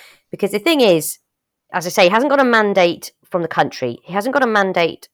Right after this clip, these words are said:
from his party membership. He's barely got a mandate from his own party because it didn't actually ever go to a vote. We know that he got over the hundred vo-, you know, supporter threshold, but that still means two-thirds of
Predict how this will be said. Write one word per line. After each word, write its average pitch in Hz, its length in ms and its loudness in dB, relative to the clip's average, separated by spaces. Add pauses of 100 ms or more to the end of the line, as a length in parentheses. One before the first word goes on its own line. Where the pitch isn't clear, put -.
(140)
from 170 160 -8
his 170 120 -8
party 160 340 -4
membership. 156 580 -4 (380)
He's 190 140 -10
barely 277 340 4
got - 160 0
a 147 40 -2
mandate 160 340 0
from 175 100 -6
his 165 100 -2
own 165 220 0
party 196 520 2
because - 220 -14
it 160 80 -12
didn't 254 200 -4
actually - 320 -6
ever 170 120 -4
go 202 300 0
to 165 180 -10
a 165 80 -4
vote. 156 520 -2 (520)
We 165 100 -6
know 247 180 4
that 180 60 2
he 151 100 -2
got 170 220 2
over 160 160 0
the 151 100 0
hundred 160 420 -4
vo-, - 80 -4 (100)
you 147 180 -4
know, 131 80 -2
supporter - 560 -6
threshold, 127 720 -4
but - 220 0 (380)
that 185 140 2
still 233 260 2
means 170 420 -4 (340)
two-thirds 175 580 -2
of 147 180 -6